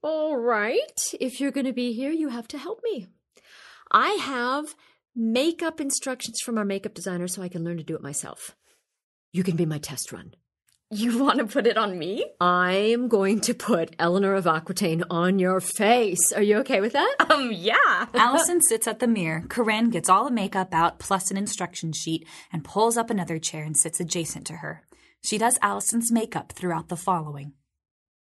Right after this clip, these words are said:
Speaker 2: So, I read the play, and then two biographies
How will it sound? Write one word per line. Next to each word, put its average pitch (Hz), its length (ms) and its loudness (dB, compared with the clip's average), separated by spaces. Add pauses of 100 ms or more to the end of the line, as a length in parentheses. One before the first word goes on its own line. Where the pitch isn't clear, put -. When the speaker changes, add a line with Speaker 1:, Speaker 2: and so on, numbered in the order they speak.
(160)
Speaker 2:
So, - 380 0 (100)
I 214 100 4
read 220 240 2
the 254 60 -4
play, 185 480 -6 (460)
and 247 200 4
then 247 260 0
two - 260 -4
biographies 196 920 0